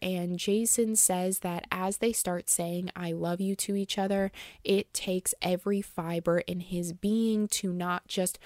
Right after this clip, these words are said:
jump across the room and start beating up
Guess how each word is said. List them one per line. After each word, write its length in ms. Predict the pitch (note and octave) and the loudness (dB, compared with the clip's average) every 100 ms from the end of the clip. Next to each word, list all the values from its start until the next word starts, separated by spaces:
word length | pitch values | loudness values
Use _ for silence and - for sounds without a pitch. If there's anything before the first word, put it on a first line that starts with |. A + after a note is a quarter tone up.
| - - | -20 -8
jump 400 | F3 - F#3 G3 - | -4 2 2 2 0
across 560 | G3 - F#3 F3 F3+ | -4 0 0 2 0
the 140 | - F3 | -2 -2
room 360 | E3+ D#3+ F3 F#3 | 0 2 2 -2
and 260 | F3+ F3 F3+ | -4 -2 0
start 560 | - F3 E3 - E3+ | 0 0 -2 -6 -6
beating 380 | F#3 F3 F3+ F3+ - | -2 0 0 -2 -2
up 240 | E3+ E3+ | -4 -4